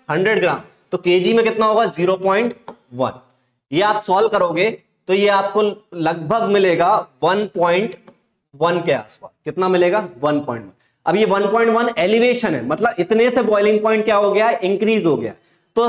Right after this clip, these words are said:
solution का नया boiling point कितना आएगा? solution का जो new boiling point आएगा टीबी, वो आएगा कैसे आएगा?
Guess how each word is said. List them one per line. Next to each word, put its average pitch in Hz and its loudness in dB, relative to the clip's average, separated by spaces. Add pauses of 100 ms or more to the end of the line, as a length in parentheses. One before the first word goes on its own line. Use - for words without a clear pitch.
solution 202 0
का 240 0
नया 220 0
boiling 226 2
point 233 0
कितना 226 2
आएगा? 135 -2
solution 196 0
का 226 0
जो 220 2
new 180 0
boiling 208 2
point 196 0
आएगा 165 2
टीबी, 180 -4 (420)
वो 202 2
आएगा 170 2 (540)
कैसे 185 2
आएगा? 220 0